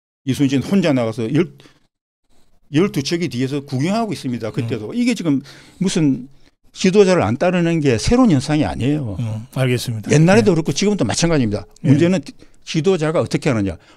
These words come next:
Speaker 1: 돌파를 하는 지도자는 유용이 되고
Speaker 2: 음.
Speaker 1: 돌파를 못하고 어정쩡하게 하면은 박근혜처럼 싸워보지도 못하고 당하는 거죠. 그렇게
Speaker 2: 음.
Speaker 1: 해서는 안 되겠다는 거죠.
Speaker 2: 네.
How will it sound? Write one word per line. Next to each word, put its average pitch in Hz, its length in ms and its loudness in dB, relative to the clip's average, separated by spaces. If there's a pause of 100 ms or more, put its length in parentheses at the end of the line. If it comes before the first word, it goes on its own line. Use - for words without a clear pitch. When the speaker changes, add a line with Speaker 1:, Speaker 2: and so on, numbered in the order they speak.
(100)
Speaker 1:
돌파를 175 460 4
하는 185 200 2
지도자는 151 460 2
유용이 127 280 6
되고 113 360 0 (140)
Speaker 2:
음. 120 160 -4
Speaker 1:
돌파를 156 420 2
못하고 139 400 0
어정쩡하게 135 720 2 (140)
하면은 127 440 0
박근혜처럼 127 640 0 (420)
싸워보지도 139 560 2
못하고 127 520 -2 (840)
당하는 127 340 0
거죠. 90 320 -6
그렇게 185 340 2
Speaker 2:
음. - 20 4
Speaker 1:
해서는 147 260 0
안 95 100 -4
되겠다는 101 400 -4
거죠. 87 220 -14 (300)
Speaker 2:
네. 123 180 -6